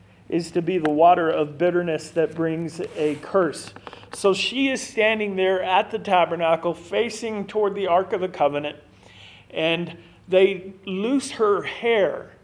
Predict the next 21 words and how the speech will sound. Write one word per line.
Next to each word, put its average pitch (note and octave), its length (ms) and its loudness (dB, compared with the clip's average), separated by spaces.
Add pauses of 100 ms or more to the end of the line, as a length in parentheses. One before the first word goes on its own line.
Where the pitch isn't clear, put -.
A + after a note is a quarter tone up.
(360)
which G3+ 240 -2
means A3 300 -4
they F#3+ 120 6
would G#3 140 2
have G3 140 -2
taken A3+ 340 0
whatever G#3 400 2
head E3+ 300 -2
covering G3+ 520 2
off F3+ 460 2
and C#3 460 -4
however G3 420 4
she's F#3 240 -6
got F3+ 180 4
her D#3+ 120 -2
hair F3 220 0
tied E3+ 340 0
up, D#3 320 0
now F3 320 0
it's D#3 220 -4
loosed. D#3+ 600 -6